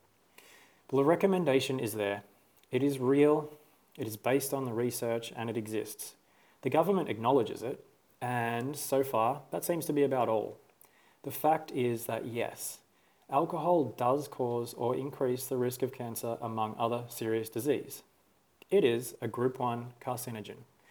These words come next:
This is something as a society and as individuals we excel at ignoring. Excel.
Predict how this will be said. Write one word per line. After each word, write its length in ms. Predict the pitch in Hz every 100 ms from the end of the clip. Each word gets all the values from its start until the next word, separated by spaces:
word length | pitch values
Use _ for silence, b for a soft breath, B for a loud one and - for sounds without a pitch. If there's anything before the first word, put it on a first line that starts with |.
| b b b b b b -
This 200 | 151 226
is 140 | 220
something 360 | - 170 160 -
as 180 | 139 143
a 60 |
society 640 | 143 147 - 135 135 135 139
and 280 | 135 147
as 160 | 139 123
individuals 720 | 120 113 113 107 110 110 107
we 160 | 127 131
excel 760 | - - - 135 117 101 - - -
at 140 | 117
ignoring. 560 | 110 110 107 107 101 113 _ _ -
Excel. 640 | 113 - - 135 110 -